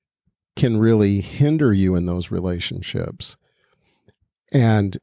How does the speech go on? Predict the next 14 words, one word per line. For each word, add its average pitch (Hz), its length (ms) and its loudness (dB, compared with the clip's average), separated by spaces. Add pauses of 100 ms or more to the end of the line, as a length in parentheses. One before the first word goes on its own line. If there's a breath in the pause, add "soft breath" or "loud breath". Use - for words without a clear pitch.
(280)
you 110 220 -2
find 131 400 2
yourself 107 560 2
then 101 340 0
sometimes 117 720 -2
pulling 113 500 0
back 98 540 0
and 104 160 -2
not 98 240 -2
wanting 104 320 2
to 95 80 -8
get 101 260 -4
too 139 220 0
close 90 680 -2